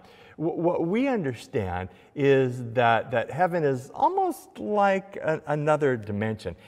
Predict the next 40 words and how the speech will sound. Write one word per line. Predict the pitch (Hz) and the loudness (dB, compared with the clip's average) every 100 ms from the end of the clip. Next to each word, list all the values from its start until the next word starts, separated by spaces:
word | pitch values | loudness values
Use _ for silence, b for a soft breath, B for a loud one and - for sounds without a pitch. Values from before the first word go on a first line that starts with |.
| B | B
Heaven | - 214 220 | -2 0 2
is | 170 143 | 0 0
actually | 135 139 - - 123 117 | 0 0 0 -4 -2 0
down | 110 101 98 | 0 0 -2
here. | 107 87 - B B B | -4 -4 -6 B B B
Uh, | 113 101 | -6 -4
God | 104 127 127 123 | -2 2 2 2
comes | - - 156 127 98 85 | -4 -4 -4 -2 -4 -8
and | 104 92 98 101 - | -8 -6 -6 -10 -10
that | 101 113 | -2 -2
recreates | 107 127 156 - 139 123 120 - | 0 -4 -4 -6 -2 -2 -2 -6
the | - - | -4 -4
entire | 117 101 - 139 117 | -6 -10 -6 -4 -2
universe | 104 139 104 92 98 - B B | -4 -6 -2 0 0 -4 B B
and | - 117 | -4 -2
dwells | 110 113 117 110 | 8 10 10 6
among | 101 92 87 | -2 -2 -4
us | 87 - | -8 -6
here. | 151 95 | 0 0
So | - - | 0 -2
heaven | 165 214 175 - - B B | 2 2 0 -6 -20 B B
is | - 143 | -4 -2
not | 185 220 208 | 0 -2 -2
so | 180 | -2
much | 147 135 - | 0 0 0
the | 135 | 2
location | 113 110 151 131 - | 4 4 2 0 0
up | 120 104 | -2 0
there | 104 | -2
in | 87 | -2
the | |
clouds. | 92 - 165 101 90 - B B - | -6 -2 2 2 0 -4 B B -4
It's | 143 - | -2 -2
a | |
place | - 190 175 - | -2 0 0 0
where | 135 | -2
everything | - 175 175 139 110 101 107 - | 2 2 2 -2 -2 -2 -6 -6
is | 104 87 | -6 -4
made | 92 87 | -4 -6
right. | 82 85 80 - | -4 -2 -4 -6